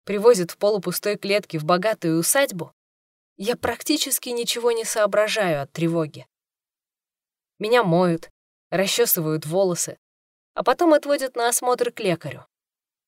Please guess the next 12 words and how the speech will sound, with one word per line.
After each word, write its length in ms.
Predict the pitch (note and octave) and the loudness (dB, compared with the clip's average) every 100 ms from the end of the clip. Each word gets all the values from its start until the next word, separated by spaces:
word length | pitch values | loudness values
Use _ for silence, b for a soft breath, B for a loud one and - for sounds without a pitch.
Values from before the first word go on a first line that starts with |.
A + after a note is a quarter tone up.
| _ _ _ _ _ _ _ | _ _ _ _ _ _ _
Кормят 360 | C#4+ C#4+ C4+ | 0 2 0
хорошо, 480 | - D4 D#4 - D#3+ _ _ _ _ | 0 2 2 2 2 _ _ _ _
почти 340 | G#3+ A3+ - B3 | 2 2 -4 4
до 140 | A#3 | 4
боли 280 | A#3 B3+ E3+ | 6 6 6
в 60 | D3+ | 0
животе. 520 | E3+ F#3+ - D3+ - _ _ _ _ _ _ _ _ _ _ _ _ _ | 0 0 -2 -6 -10 _ _ _ _ _ _ _ _ _ _ _ _ _
Дают 340 | F#3+ A#3 C4+ G#3+ | -2 0 0 0
удобную 480 | F#3 F#3+ F3+ D#3 | 0 2 2 0
комнату 480 | - G#3 A#3 G#3 F#3+ | 2 2 2 -2 -2
без 200 | F3 F3+ | 0 2
окон 300 | F#3 F3 D#3+ | 0 0 -6